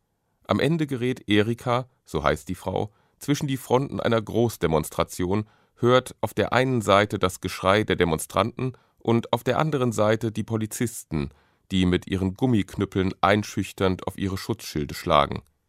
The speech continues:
In diesem Augenblick hat Erika den Geschmack von Tränengas im Mund. "Man kann ihn nie vergessen", heißt es,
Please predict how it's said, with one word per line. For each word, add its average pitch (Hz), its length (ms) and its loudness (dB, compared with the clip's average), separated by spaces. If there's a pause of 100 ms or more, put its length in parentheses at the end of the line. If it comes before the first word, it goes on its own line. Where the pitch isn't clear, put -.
(800)
In 104 280 2
diesem 160 260 -4
Augenblick 120 540 -2 (260)
hat - 320 -4 (100)
Erika 107 520 -2
den 95 220 -2
Geschmack 104 480 -4 (180)
von 98 340 -4
Tränengas 76 880 -2
im 85 140 -4
Mund. 69 360 -4 (600)
"Man 107 320 -4
kann 123 200 -6
ihn 117 160 -2
nie 127 140 -4
vergessen", 104 640 -4 (340)
heißt 82 320 -4
es, - 320 -10